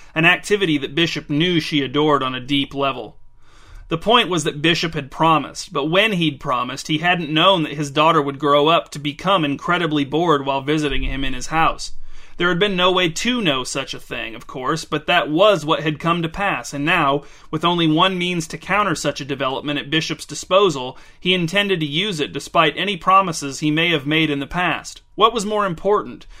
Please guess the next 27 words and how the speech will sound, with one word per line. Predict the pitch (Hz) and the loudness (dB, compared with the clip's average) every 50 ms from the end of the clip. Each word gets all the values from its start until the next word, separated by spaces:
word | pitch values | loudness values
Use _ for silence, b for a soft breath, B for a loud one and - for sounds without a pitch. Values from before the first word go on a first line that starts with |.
| b b b | b b b
the | 165 165 | 0 2
well-being | 156 170 185 196 190 165 156 156 165 175 185 185 | 4 6 6 6 6 4 2 2 2 2 -2 -2
of | 170 | -4
his | 151 143 127 | -4 -4 -4
daughter | 120 143 131 131 143 151 160 156 | -2 0 2 4 4 4 4 4
and, | 143 139 139 139 143 151 147 - - - | 2 2 0 0 0 -2 -4 -6 -8 -4
to | - 156 147 | -2 0 0
a | 139 | 0
far | - - 143 143 143 | 0 2 4 4 4
lesser | 143 143 147 143 - 156 151 | 6 4 4 2 2 -2 -4
extent, | 139 - - - - 160 160 156 | -4 -4 -6 -4 -2 -2 -2 -2
her | 147 151 147 | -2 -4 -2
boyfriend, | 143 147 143 147 160 160 185 185 185 196 208 208 B B B B B B - | 0 0 0 0 0 0 -2 -2 -2 -2 -4 -8 B B B B B B 0
or | 185 180 | 0 0
keeping | - - 220 202 208 208 196 | 0 0 -2 -2 0 0 0
a | 190 | 0
promise | 185 - 190 190 208 202 165 143 - - | 0 2 4 4 4 4 2 0 -4 -4
to | - 170 175 | -2 0 2
a | 165 | 2
woman | 156 160 180 190 185 143 135 | 2 2 2 0 0 -2 -4
who | 143 143 143 143 | -2 -2 0 0
hadn't | 156 170 165 156 139 | 2 2 0 0 0
loved | 131 151 170 185 170 156 | 0 0 0 0 0 -2
him | 139 131 131 131 | -4 -6 -8 -8
for | - 139 | -10 -10
fifteen | 139 - 170 156 - - - 165 160 156 | -8 -6 -6 -6 -6 -6 -6 -4 -2 -2
years? | 151 156 175 170 147 117 80 - - - | 0 0 -2 -2 -4 -4 -8 -12 -18 -20